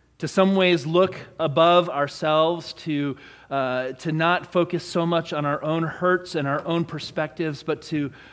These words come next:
turn our hearts again to your word and to what you've revealed through your son Jesus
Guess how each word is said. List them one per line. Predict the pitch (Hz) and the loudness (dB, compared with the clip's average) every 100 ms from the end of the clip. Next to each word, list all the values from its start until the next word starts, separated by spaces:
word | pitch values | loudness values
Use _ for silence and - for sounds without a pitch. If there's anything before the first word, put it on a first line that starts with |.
| - - | -20 -4
turn | 202 233 | 0 4
our | 226 | 2
hearts | 160 175 175 165 | 2 0 0 -2
again | 156 156 | 0 -2
to | - 135 | -2 -4
your | 131 | -4
word | 123 143 165 175 170 175 | -2 0 2 4 2 -2
and | 135 123 120 | -6 -4 -6
to | - 139 | -6 -4
what | 147 | -4
you've | 139 143 120 | 0 -2 -2
revealed | 123 127 156 165 156 | -6 0 2 2 0
through | 156 131 | -4 -6
your | 131 | -4
son | - 135 131 | -6 -4 -4
Jesus | 123 147 156 156 156 151 139 - | -2 0 0 0 -2 -2 -6 -16